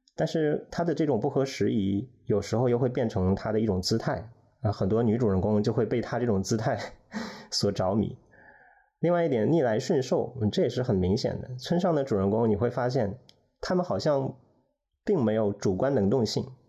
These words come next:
他很多事情，很多时候都是被动找上门来的。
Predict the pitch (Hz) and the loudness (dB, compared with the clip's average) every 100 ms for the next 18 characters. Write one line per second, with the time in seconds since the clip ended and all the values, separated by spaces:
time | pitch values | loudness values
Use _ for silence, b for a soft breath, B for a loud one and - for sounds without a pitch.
0 | _ - _ - 185 101 139 - - 190 | _ -20 _ -6 -2 2 0 -2 -2 -2
1 | - 90 95 - 98 170 - 120 131 120 | 0 -2 -2 0 0 0 -2 -2 -2 0
2 | 151 151 135 135 B - 220 123 123 95 | 0 2 0 -2 B -4 -2 0 0 0
3 | - - 131 110 90 123 92 | -2 -2 0 0 2 0 0